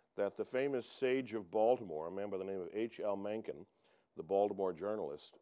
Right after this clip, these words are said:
said in the middle of the nineteen twenties that if you were to heave an egg from a Pullman car anywhere in America, you're bound to hit a fundamentalist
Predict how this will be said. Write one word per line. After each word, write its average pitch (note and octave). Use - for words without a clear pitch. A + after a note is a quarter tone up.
said B2+
in G#2
the G#2
middle B2
of A#2
the A2
nineteen G2+
twenties F#2+
that F#2+
if F#2
you D3+
were D#3
to A2
heave C#3+
an G#2+
egg E2+
from G2
a F#2+
Pullman A#2+
car D2+
anywhere B2
in G#2
America, F#2
you're F#2+
bound G#2+
to B2+
hit A2
a -
fundamentalist F#2+